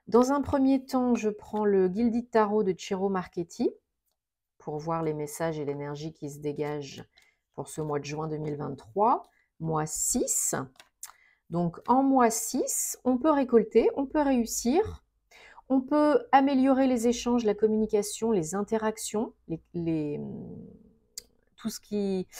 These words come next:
euh, est dans le domaine familial,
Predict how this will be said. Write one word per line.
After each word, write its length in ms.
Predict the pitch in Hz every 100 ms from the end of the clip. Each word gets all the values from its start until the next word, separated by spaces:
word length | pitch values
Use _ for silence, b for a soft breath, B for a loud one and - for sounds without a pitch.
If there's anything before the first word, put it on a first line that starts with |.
| B B B -
euh, 680 | 156 156 151 147 147 143 139 - - - - - - -
est 160 | 180 190
dans 220 | 170 156
le 240 | 151 151
domaine 480 | 156 180 185 180 156 -
familial, 880 | - 185 196 208 254 415 320 165